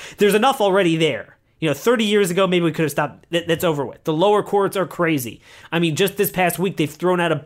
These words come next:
b-, common sense abortion regulations, religious liberty laws, redistricting, forcing a, um, you know, a private,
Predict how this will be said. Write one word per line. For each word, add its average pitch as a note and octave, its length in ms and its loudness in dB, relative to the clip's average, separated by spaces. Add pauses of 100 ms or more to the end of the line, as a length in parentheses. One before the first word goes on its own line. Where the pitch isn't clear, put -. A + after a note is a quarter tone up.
(120)
b-, E3 180 -10
common F3+ 300 -2
sense E3 160 -4
abortion E3 440 0
regulations, D#3+ 640 0 (220)
religious E3 340 0
liberty E3 380 0
laws, D3+ 400 2
redistricting, E3 920 0 (220)
forcing F3+ 520 2
a, D3+ 380 2 (220)
um, C3+ 500 -2 (360)
you D#3 100 -2
know, C#3 140 2
a B2+ 40 0
private, D3+ 680 0